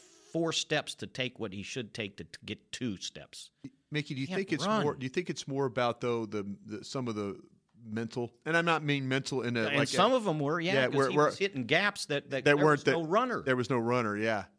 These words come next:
Speaker 2: That you just get so overly aggressive and wound up, and you're, you're trying to attack the line, and you just, you're,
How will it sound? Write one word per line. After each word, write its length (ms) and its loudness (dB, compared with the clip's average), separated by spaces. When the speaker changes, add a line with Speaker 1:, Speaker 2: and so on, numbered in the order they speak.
Speaker 2:
That 120 2
you 120 0
just 220 0
get 200 0
so 320 6
overly 420 2
aggressive 640 0
and 160 -4
wound 340 0
up, 220 2
and 80 -4
you're, 180 -2
you're 140 -4
trying 320 -2
to 100 -2
attack 460 -2
the 80 -6
line, 400 -2
and 120 -6
you 100 -10
just, 460 -10
you're, 180 -8